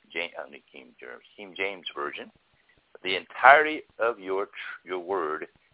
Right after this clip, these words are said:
is truth." The entirety of your word is truth. "And every one of your righteous judgments endures forever." And I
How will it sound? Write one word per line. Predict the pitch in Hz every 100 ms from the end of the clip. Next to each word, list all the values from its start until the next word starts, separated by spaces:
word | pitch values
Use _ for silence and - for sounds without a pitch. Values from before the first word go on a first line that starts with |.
| -
is | 80 - -
truth." | - 78 - -
The | 78
entirety | 69 - - 127 123 -
of | 784 69
your | - 784 -
word | - -
is | -
truth. | - - _ _ _ _ _ _ -
"And | 82
every | 80 127 147 131
one | 92 85 85 92 -
of | 85
your | 80 78
righteous | 73 101 110 - 95 73 -
judgments | 101 101 - 73 -
endures | 82 73 87 107 107 - -
forever." | 90 87 90 - - _ _ _ _ _ _ _ _
And | 82 78
I | 80